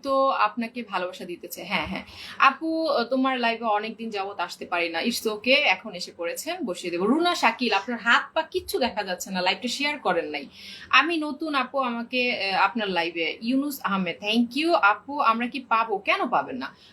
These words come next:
আমাকে একটু দেখবেন। ওকে, হাসান ভাইকে বসান। হ্যাঁ, হাসান ভাইয়ের হচ্ছে বিগ বোম হাসান আসলে বসাবো। আমি, আহ,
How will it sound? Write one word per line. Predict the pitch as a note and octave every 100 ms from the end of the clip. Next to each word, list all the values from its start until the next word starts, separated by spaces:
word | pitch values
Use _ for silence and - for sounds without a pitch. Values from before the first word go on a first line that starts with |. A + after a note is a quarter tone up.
| -
আমাকে | B3+ D#4 E4 F4+
একটু | C#4+ C4 C4 C4+
দেখবেন। | F#3+ F#3 - D#3 F3
ওকে, | C4 C4+ B3
হাসান | G#3+ A#3 D4+ D4+ D4
ভাইকে | C#4 B3+ B3+
বসান। | F#3+ G3 F3+
হ্যাঁ, | G#3 D#3 D3+
হাসান | A3 A#3 C4+
ভাইয়ের | B3+ C4+ C4+
হচ্ছে | C4 C4
বিগ | G3+ A#3 A#3
বোম | B3+
হাসান | A#3+ G#3+ A3+ A#3
আসলে | A#3 B3 A#3
বসাবো। | - D#3 - - - - - -
আমি, | B3+ D4 E4+ E4+ D4+
আহ, | B3 B3